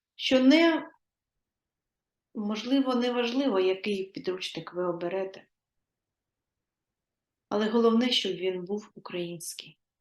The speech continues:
щоб він був написаний з любов'ю,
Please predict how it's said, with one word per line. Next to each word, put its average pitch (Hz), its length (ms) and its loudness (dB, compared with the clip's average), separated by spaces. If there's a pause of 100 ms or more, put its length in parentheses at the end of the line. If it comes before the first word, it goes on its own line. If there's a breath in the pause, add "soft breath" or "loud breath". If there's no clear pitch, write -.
(1300)
щоб - 280 0
він 254 300 8
був 254 180 4
написаний 233 720 0 (460)
з - 160 -12
любов'ю, 180 560 -4